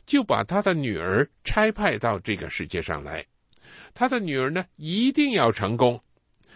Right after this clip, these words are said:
那么既然是这样的时候呢，他就要成功。是怎么样成功的呢？那么我们要注意了。从前神把他的儿子差派到这个世界上来，他是一个白人。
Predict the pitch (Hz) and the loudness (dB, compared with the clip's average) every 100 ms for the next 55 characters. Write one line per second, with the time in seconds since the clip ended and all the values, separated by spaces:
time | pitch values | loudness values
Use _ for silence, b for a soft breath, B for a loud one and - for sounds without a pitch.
0 | b - 214 160 - 170 113 139 - 147 | b -2 0 0 2 2 2 0 -4 -2
1 | 151 110 95 90 92 92 98 90 B B | 2 2 0 -4 -2 -2 -2 -4 B B
2 | B - 139 127 131 107 107 92 95 113 | B -6 -4 0 0 2 2 0 -2 -2
3 | 160 165 147 b b - 190 151 117 117 | 2 0 -2 b b 0 2 4 2 2
4 | 139 135 175 240 240 214 208 208 b b | 2 2 0 -2 -2 2 2 2 b b
5 | b 101 104 90 85 87 95 95 82 92 | b -6 -2 -2 -2 -4 0 0 0 -4
6 | 90 78 - _ _ _ _ _ _ _ | -2 -4 -6 _ _ _ _ _ _ _
7 | _ _ _ _ b b b b b - | _ _ _ _ b b b b b -2
8 | 170 233 - 113 117 139 _ - 143 190 | -2 -2 -2 0 0 -4 _ 0 0 2
9 | 214 123 92 87 156 151 - 107 160 104 | 0 0 0 4 4 4 2 0 -2 -6
10 | - 202 208 196 117 95 110 95 107 95 | 0 0 2 0 0 2 0 0 -4 -4
11 | - 104 90 87 80 73 78 90 b b | -6 -4 -4 -2 -4 -4 -6 -8 b b
12 | b b - 165 - 120 110 123 95 82 | b b -2 -2 0 -2 -2 0 0 0
13 | 90 98 82 101 | 2 0 -2 -8